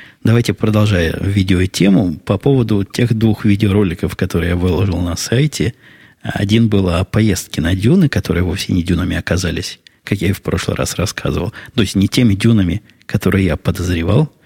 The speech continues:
и подразумевал. А вторая поездка просто по Чикаго. Я ездил за своей семьей, когда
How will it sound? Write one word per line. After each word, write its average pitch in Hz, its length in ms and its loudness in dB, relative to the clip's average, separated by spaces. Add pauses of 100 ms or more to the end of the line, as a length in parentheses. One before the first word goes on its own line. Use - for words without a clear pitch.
(160)
и - 60 -14
подразумевал. 95 880 0 (480)
А 80 480 -2
вторая 180 340 0
поездка - 440 0
просто 110 320 -2
по - 120 -4
Чикаго. - 440 -4
Я 80 140 -4
ездил 90 380 -4
за 92 300 -4
своей 90 340 -2
семьей, 120 460 0
когда 110 420 -2